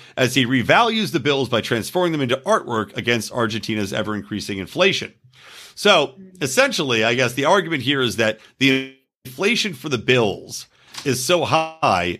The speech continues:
that to make them worth what you would actually want them to be worth,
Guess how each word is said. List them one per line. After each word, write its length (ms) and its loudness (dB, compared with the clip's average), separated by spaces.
that 280 2
to 100 -2
make 320 -2
them 200 -2
worth 340 0
what 140 -8
you 120 -2
would 80 0
actually 400 0
want 240 -2
them 100 -4
to 80 -10
be 80 -2
worth, 300 -4